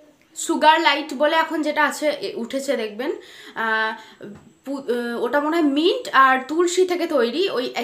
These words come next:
চিনি, কিন্তু মিন্ট আর তুলসী থেকে, চিনির মতো না, কিন্তু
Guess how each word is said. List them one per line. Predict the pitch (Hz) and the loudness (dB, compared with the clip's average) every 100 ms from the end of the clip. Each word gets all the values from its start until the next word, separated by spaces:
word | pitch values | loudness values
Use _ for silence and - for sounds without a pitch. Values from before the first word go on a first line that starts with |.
| 240 | -4
চিনি, | 320 359 440 392 | 4 4 6 4
কিন্তু | 370 349 392 381 | 4 2 4 2
মিন্ট | 339 359 370 | 4 2 0
আর | 392 | -2
তুলসী | 320 349 330 | 2 0 2
থেকে, | 294 349 | -2 -2
চিনির | 370 320 311 359 | -2 -2 2 4
মতো | 349 285 330 | 4 0 0
না, | 302 226 370 - - - - | 2 2 0 -8 -20 -12 0
কিন্তু | 349 349 440 - | 0 2 2 0